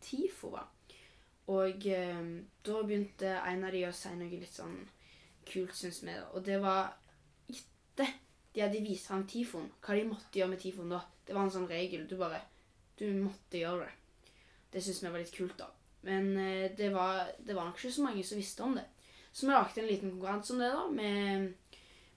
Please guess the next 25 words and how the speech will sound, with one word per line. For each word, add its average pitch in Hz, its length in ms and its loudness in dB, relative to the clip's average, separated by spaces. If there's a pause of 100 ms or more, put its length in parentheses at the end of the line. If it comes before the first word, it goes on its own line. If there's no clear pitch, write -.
vi - 80 12
spurte - 480 2
de, 190 140 6 (320)
vi 226 160 -2
spurte - 340 -8
dere 185 240 -2
på 185 80 0
Instagram, 196 520 0 (260)
«Hva 269 180 4
tror 214 240 0
dere 208 160 0
de 170 80 2
gjør?» - 180 -6 (460)
Og 185 100 -8
da 196 80 2
kunne 196 220 0
dere 185 160 0
være 160 140 0
med 165 100 -4
i - 80 -8
trekningen 170 680 -8
av, 165 300 -2
eh, 165 160 0
noen 190 400 2
premier. 302 480 6